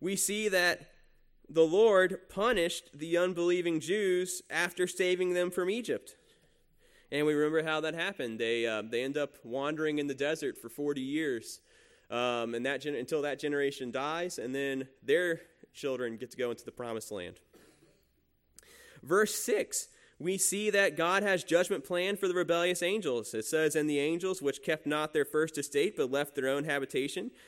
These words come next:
he hath reserved in everlasting chains under darkness unto the judgment of the great day."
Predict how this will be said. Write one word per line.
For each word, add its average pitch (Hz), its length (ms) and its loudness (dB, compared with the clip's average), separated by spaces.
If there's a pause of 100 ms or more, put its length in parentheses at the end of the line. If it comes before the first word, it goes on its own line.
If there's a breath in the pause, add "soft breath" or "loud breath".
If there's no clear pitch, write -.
(180 loud breath)
he 170 200 0
hath 175 280 0
reserved 170 540 4
in 143 80 0
everlasting 160 560 -2
chains 123 340 -2
under 131 160 -2
darkness 110 520 -4
unto 113 200 -6
the 110 80 -6
judgment 117 400 -2
of 107 80 -4
the 101 80 -6
great 110 300 -2
day." 135 340 -2